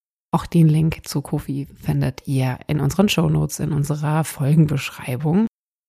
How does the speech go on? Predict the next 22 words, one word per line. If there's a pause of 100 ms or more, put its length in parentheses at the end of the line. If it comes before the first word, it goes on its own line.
(160)
Ja,
jetzt
hast
du
uns
den
Mund
schon
sehr
wässrig
gemacht. (440)
Ich
bin
jetzt
sehr
gespannt,
wie
es
mit
dem
Fall
losgeht.